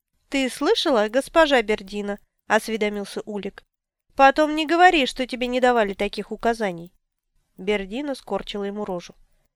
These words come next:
"Слышала. Мы все втроем будем приглядывать за делами".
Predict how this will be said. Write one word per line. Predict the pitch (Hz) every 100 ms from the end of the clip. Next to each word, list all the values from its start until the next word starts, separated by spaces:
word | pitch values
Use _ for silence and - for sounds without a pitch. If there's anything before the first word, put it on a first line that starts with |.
| _ _ -
"Слышала. | - 302 294 233 202 190 190 _ _ _ _
Мы | 277 285
все | - 285
втроем | 262 247 247 247 359 370
будем | 240 226 220
приглядывать | 220 202 214 240 269 247
за | 233
делами". | 208 196 180 175 175